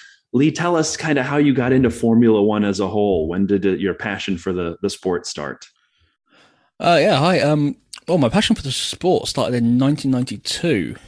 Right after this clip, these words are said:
Speaker 2: Um, that's when I started majorly watching it. I remember watching one race in nineteen ninety-one. Uh, I think it was the Monaco Grand Prix, the epic battle between, uh, Nigel Mansell and Ayrton Senna. And that sort of got me hooked.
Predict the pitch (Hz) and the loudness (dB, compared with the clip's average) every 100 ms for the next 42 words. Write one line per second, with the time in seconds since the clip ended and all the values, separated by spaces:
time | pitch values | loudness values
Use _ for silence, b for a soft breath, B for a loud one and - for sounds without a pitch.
0 | B B 113 110 104 101 - - _ _ | B B -4 -2 -2 -4 -8 -16 _ _
1 | _ - - - 123 110 110 113 123 113 | _ -12 -6 -2 0 0 -2 0 -2 -2
2 | 104 104 120 - 107 92 - - 110 113 | -4 -6 -4 -6 -6 -8 -10 -12 -6 -2
3 | 120 131 120 120 117 117 117 123 123 - | 0 0 0 -2 -2 -2 0 2 0 -2
4 | 113 92 107 92 104 113 117 117 117 B | -4 -2 -4 -4 -2 0 0 0 -2 B
5 | B B - 104 101 - 127 92 101 107 | B B -6 -2 -2 -2 -4 -4 -4 -2
6 | 113 117 98 98 95 101 92 - - 92 | -2 -2 -6 -6 -6 -6 -6 -6 -6 -8
7 | - - - - 110 95 - 107 107 101 | -8 -12 -8 -8 -8 -8 -6 -4 -4 -4
8 | 104 104 98 104 110 110 104 110 101 104 | -4 -4 -6 -4 -4 -4 -6 -6 -6 -6
9 | 104 107 104 - 113 98 - B B B | -6 -6 -6 -4 -4 -4 -8 B B B
10 | B B B B 107 110 104 98 - - | B B B B -2 0 0 -2 -6 -8
11 | - 104 - 90 - 98 98 113 - - | -4 -2 -2 -6 -6 -6 -4 -4 -4 -10